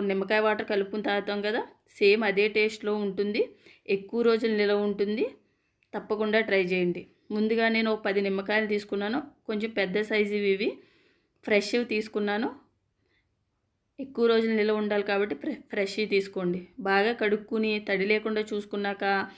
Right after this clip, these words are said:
ఇలా సగంగా కట్ చేసుకుని నిమ్మకాయల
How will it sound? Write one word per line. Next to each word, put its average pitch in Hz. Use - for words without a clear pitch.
ఇలా 214
సగంగా 214
కట్ 185
చేసుకుని 202
నిమ్మకాయల 226